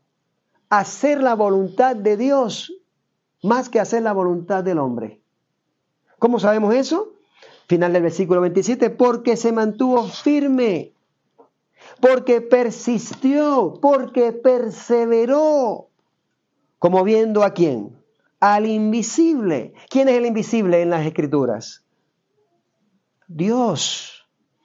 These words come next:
Dios el Padre no es como usted y yo de carne y hueso. Dios es invisible, es un espíritu. Como dice Juan cuatro veinticuatro.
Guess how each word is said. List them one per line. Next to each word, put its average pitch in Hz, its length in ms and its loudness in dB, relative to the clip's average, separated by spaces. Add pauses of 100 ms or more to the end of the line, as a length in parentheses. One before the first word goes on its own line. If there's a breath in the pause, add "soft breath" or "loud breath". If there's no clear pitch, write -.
(320 loud breath)
Dios 220 520 0
el 214 260 0
Padre 233 560 0
no 175 120 0
es 202 80 -2
como 190 280 0
usted 220 580 -2
y 185 160 -4
yo 202 440 0
de 175 160 -2
carne 196 320 0
y 175 40 0
hueso. 202 600 -2 (880)
Dios 254 340 2
es 226 100 2
invisible, 220 880 0
es 220 80 2
un 226 80 0
espíritu. 214 840 0 (1300)
Como 160 200 0
dice 175 220 -2
Juan 175 300 0
cuatro 175 340 0
veinticuatro. 156 800 0